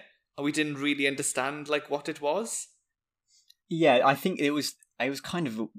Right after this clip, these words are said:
Speaker 2: a business pitch that we were given, really.
Speaker 1: Yes,
Speaker 2: Uh,
Speaker 1: rather
Speaker 2: rather than,
Speaker 1: than
Speaker 2: like, a
Speaker 1: software type thing, yeah.
Speaker 2: Yeah, exactly. Um, which we didn't, r-, i-, in the end, we didn't really, that was kind of abstract from us. Um,
Speaker 1: Mm-hmm.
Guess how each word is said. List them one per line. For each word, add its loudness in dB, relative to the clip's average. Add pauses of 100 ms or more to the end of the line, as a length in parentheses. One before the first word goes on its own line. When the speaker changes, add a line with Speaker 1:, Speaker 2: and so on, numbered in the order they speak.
(480)
Speaker 2:
a 2
business 2
pitch -6
that -2
we -4
were -4
given, -4
really. -6 (300)
Speaker 1:
Yes, 4
Speaker 2:
Uh, -6
Speaker 1:
rather -2
Speaker 2:
rather 6
than, 4
Speaker 1:
than -2
Speaker 2:
like, -8
a 2
Speaker 1:
software 0
type -4 (140)
thing, -4
yeah. -2 (520)
Speaker 2:
Yeah, 4
exactly. -2 (160)
Um, 0 (520)
which -2
we -2
didn't, 0 (100)
r-, 0
i-, 0
in 2
the 4
end, 4
we 2
didn't -2
really, 2
that 8
was 0
kind 0
of 2
abstract 0
from -6
us. -10 (160)
Um, -8
Speaker 1:
Mm-hmm. -6